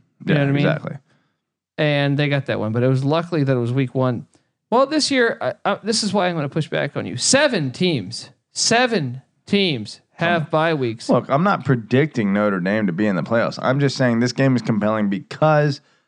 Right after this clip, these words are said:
Speaker 2: hey, here's another thing you have to
Speaker 1: I think we'll have zero playoff implications, but I do find it compelling that they're going to Palo Alto and they haven't won there in a long time.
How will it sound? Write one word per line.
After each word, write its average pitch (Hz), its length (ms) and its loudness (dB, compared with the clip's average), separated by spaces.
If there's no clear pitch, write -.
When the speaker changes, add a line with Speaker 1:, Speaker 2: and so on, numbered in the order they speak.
Speaker 2:
hey, 165 300 0
here's 190 240 4
another 165 260 4
thing 151 220 2
you 139 120 6
have 131 160 4
to 160 80 0
Speaker 1:
I 233 60 2
think 262 180 -4
we'll 226 120 2
have 165 300 2
zero 160 440 2
playoff 147 360 0
implications, 143 680 -2
but 143 100 0
I 131 80 0
do 135 440 -2
find 170 200 0
it - 80 -6
compelling 156 600 -2
that 123 160 0
they're 127 100 0
going 139 240 0
to 170 60 -2
Palo 165 220 0
Alto 147 200 0
and 131 80 -2
they 113 60 0
haven't 135 240 0
won 135 160 0
there 135 120 0
in 120 60 -2
a 101 100 -6
long 117 160 -4
time. 120 280 -6